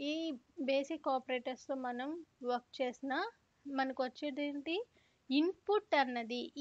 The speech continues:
ఈ ఎక్స్‌ప్రెషన్‌లో ఇన్‌పుట్ అన్నది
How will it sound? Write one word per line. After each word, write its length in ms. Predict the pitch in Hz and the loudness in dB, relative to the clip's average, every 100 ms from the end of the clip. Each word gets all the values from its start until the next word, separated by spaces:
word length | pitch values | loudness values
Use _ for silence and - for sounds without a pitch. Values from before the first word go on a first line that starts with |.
| 285 | 0
ఈ 20 | 311 294 | 0 0
ఎక్స్‌ప్రెషన్‌లో 920 | 247 - - 302 311 302 262 240 240 226 - | -2 -2 -6 -4 -2 -2 -2 0 0 -2 -4
ఇన్‌పుట్ 640 | 269 294 320 - 359 330 285 | 0 0 0 -2 -4 0 -2
అన్నది 500 | 262 240 220 233 | -2 -4 -4 -2